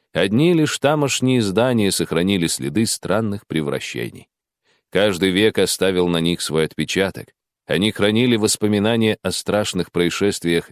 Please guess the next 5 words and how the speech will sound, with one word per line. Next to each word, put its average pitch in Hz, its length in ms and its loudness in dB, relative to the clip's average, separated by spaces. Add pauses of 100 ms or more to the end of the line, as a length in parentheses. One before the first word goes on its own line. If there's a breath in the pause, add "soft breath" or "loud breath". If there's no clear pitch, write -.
и 92 80 -2
яростных 85 600 0
схватках. - 640 -6 (460)
Замок 95 560 0
этот, 87 320 0